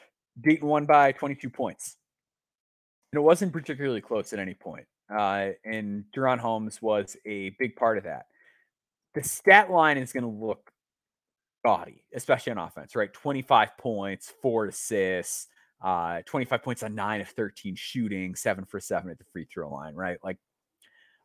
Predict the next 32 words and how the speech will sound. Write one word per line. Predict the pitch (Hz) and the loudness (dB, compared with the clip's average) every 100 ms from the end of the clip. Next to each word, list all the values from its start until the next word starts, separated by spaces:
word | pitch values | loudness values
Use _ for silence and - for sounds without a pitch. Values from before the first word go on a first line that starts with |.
| _ | _
obviously | 160 160 147 135 | 12 12 10 2
a | 117 | 0
great | 104 | 4
offensive | 101 101 120 110 131 | 4 4 2 -4 -4
game. | 127 127 127 131 _ _ _ _ _ | -2 0 -2 -6 _ _ _ _ _
What | 139 156 156 | 6 8 8
made | 143 143 156 185 | 4 4 4 6
this | 196 180 | 4 4
game | - 135 135 143 143 139 - | 0 0 0 -2 -4 -8 -4
a | 113 107 104 | -2 0 -2
blowout | 98 - 113 110 117 127 120 | -6 -10 -4 2 6 8 6
win | 110 117 | 4 -4
for | 113 113 | -6 -6
Dayton | 110 117 113 120 120 120 - _ _ _ _ _ - | -4 -4 -4 -6 -6 -8 -14 _ _ _ _ _ -8
was | 127 127 127 | -2 -2 2
Deron | 123 110 | 2 2
Holmes' | 117 104 - - | 0 -6 -10 -16
defense. | 82 - - 50 - - - _ _ _ _ - | -16 -16 -20 -20 -16 -16 -18 _ _ _ _ -4
Uh, | 90 85 87 - - | 0 0 -2 -6 4
had | 202 233 | 8 8
two | - 254 | 6 4
blocks | 175 156 170 - | 6 6 6 -4
in | |
this | 156 - | -10 -8
game, | 147 156 | -6 -4
nothing | 180 151 165 | -4 -8 -10
crazy, | - 104 104 104 110 | -6 -4 -4 -6 -10
twelve | 123 131 123 131 | -2 4 4 4
boards. | 110 101 92 104 - - _ _ _ - | -2 -2 -2 -4 -10 -16 _ _ _ 0
Um, | 110 110 104 98 95 - _ _ _ _ - | 2 2 0 -2 -8 -12 _ _ _ _ -20
but | 127 147 | -2 0
Holmes, | - - 208 247 220 190 151 - | 0 2 6 6 4 0 -2 -8